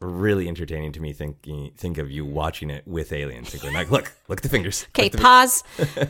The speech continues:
Speaker 1: <laughs>
Speaker 2: Let me just set you up with this. You know, oh, they would so be annoyed.
Speaker 1: Uh, this is the one that I ask everybody.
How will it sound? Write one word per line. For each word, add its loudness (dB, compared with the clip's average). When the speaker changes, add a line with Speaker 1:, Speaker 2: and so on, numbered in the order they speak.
Speaker 1:
<laughs> -14
Speaker 2:
Let 4
me 4
just 2
set -2
you -6
up -4
with -12
this. -8
You 2
know, 2
oh, 2
they 4
would -2
so -6
be -8
annoyed. -14
Speaker 1:
Uh, -2
this 2
is -2
the 4
one 4
that 2
I 2
ask -2
everybody. -2